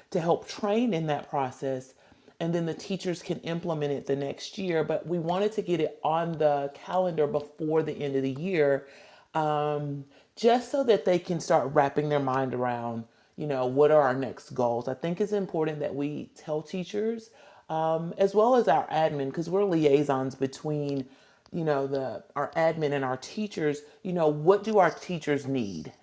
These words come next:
And so that is our goal for next year. And so we're already putting on our books, you know,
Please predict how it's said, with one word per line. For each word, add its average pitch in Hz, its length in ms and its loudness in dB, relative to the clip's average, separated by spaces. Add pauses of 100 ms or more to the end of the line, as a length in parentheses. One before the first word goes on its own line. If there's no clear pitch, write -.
And 151 200 -4
so 147 540 4 (280)
that 185 180 4
is 208 120 2
our 151 120 4
goal 135 320 2
for 196 180 -6
next 208 400 -8
year. 220 340 -4
And 151 320 -4 (300)
so 165 160 -4
we're 160 520 2 (140)
already 185 540 8
putting 160 420 -4 (100)
on 151 200 0
our 156 120 2
books, 139 680 0
you 135 100 -10
know, 123 180 -8